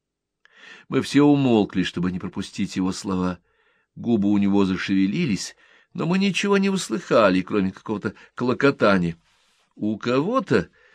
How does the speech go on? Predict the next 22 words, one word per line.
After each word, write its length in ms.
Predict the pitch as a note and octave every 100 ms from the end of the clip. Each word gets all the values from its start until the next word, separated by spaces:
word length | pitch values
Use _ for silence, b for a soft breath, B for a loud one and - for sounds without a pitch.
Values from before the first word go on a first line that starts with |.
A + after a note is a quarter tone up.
| b b
возникла 600 | G2+ G#2 F#2+ A#3 - G2+ E2+ E2
идея, 600 | D2 D#2+ G2+ D#3 A3 G#3 -
тогда 320 | E3 E2 F#2
показавшаяся 840 | - F2+ F2+ A#2+ - F2 - E2+ b b
блестящей, 920 | E2 E2 - - F2+ E2 - - G2 - _ _ _ _
теперь 240 | - F#2+ D#2+
задним 600 | D#2 F#2+ G#2+ G#2 G2 F#2+
числом 480 | - F#2 - G2 F#2
видно, 300 | G#2 F2+ F2
что 200 | F#2+ F2+
идея 240 | F#2+ F#2+
была 260 | F2+ G2 - B
отвратительная. 960 | - G2 - F#2+ - - E3+ G#3 G3 F3 _ _ _ _ _ _ _ _ _
Кто-то, 580 | - - - A#3+ - C3
кажется, 320 | G#2 G2+ -
один 180 | G#2 G2
из 160 | G#2+ F#2
летчиков, 720 | G#2+ G2 - - - F#2+ - B B B
снял 380 | - - F#3 A3+
микрофон 480 | D#3+ B2 A2 - G#2+
со 220 | - G2+
стойки 640 | F#2+ - G#3+ A#3 - G3+